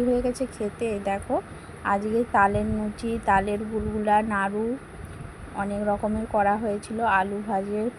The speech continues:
আলু ভাজা, ফল, দই, তার সঙ্গে অমনি লুচি, কাবলি ছোলার তরকারি, আর তার সঙ্গে ছিল মিষ্টি, মন্ডা, মিঠাই,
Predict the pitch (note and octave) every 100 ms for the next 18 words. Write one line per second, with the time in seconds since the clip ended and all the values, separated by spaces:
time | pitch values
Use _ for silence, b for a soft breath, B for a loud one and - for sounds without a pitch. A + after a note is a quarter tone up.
0 | - - G#3 A3 A#3+ A#3 G#3 G#3+ G#3+ -
1 | - A3 G#3+ B3 - - - - A#3+ G3+
2 | G3+ G3+ G#3 A#3+ C4+ - - - - -
3 | - - - G3 G3 - A3 A3 G#3 G#3
4 | A3+ A#3 A3 G#3+ - A#3+ C#4 - G3+ G3
5 | G#3+ A3+ - G#3+ G#3 G#3 G#3 G3+ G3 G#3
6 | G3+ B3 - - - - - - G#3 F#3+
7 | G3 - G3 G3+ - G#3+ G#3 G#3 - A3+
8 | A3 G#3 G#3 - - A#3 A#3+ A#3+ G#3 G3
9 | G3+ G3+ G#3 G#3+ G3+ G3+ - G#3